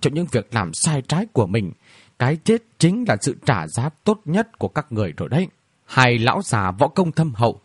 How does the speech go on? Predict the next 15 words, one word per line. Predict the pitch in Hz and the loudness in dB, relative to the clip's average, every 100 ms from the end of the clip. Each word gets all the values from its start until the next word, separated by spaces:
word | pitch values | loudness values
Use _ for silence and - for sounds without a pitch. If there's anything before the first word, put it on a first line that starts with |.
| - | -2
nổi | 143 113 | 2 2
giận | 104 135 - | 2 0 -2
đùng | 233 151 107 87 | 0 2 2 2
đùng | 117 82 _ | 0 0 _
quát | - 185 120 | 0 0 0
lại: | 104 - _ _ _ _ _ _ | -2 -6 _ _ _ _ _ _
"Tại | 180 104 101 | 0 0 0
sao | 139 123 120 | -2 -2 -4
lại | 135 135 | -2 0
phải | 127 | -2
mưu | 90 123 151 120 | 0 2 2 2
chứ? | 196 247 - _ _ _ - | 2 0 -2 _ _ _ 0
Nếu | 123 165 | 2 4
như | 123 117 | 0 0
không | - | -2